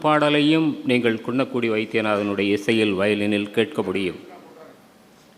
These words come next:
அதே போல ரமேஷ் என்ற வயலினை வாசிக்கிறவருடைய இதை நீங்கள் YouTube-லே பார்த்தால், பல இந்தி பாடல்களை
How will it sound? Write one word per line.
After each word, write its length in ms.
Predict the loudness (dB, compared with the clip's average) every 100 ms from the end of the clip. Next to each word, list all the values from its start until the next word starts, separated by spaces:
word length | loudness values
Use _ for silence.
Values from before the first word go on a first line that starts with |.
| -4 2
அதே 220 | 6 6
போல 300 | 6 2 4
ரமேஷ் 480 | 4 6 6 4 4
என்ற 220 | 2 4 6 6 4 -2 -14 -18 -20 -20 -20 -20 -20 -20 -20 -20 -20 -20 -20 -20 2
வயலினை 460 | 6 6 8 6 4
வாசிக்கிறவருடைய 1040 | 6 4 4 0 2 4 2 2 2 4 6 6 4 0 -6
இதை 220 | -4 0 2
நீங்கள் 400 | 0 -2 0 -2 -2 -4 0
YouTube-லே 600 | 0 2 -2 0 2 2
பார்த்தால், 560 | 2 0 0 0 -2 -2 -6 -12 -20 -20 -20 _ -20 _ -2
பல 320 | 0 2 2
இந்தி 300 | 2 4 2
பாடல்களை 640 | 2 0 0 0 0 0